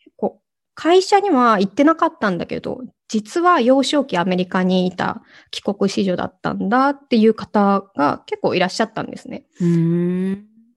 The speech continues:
Speaker 1: 海外事業に携われる方って、その方たちの専門性がずば抜けて優秀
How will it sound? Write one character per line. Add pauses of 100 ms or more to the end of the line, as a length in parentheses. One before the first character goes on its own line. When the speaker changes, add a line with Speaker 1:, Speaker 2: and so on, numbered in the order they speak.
(320)
Speaker 1:
海
外
事
業
に
携
わ
れ
る
方
っ
て、
そ
の
方
た
ち
の
専
門
性
が
ず
ば
抜
け
て
優
秀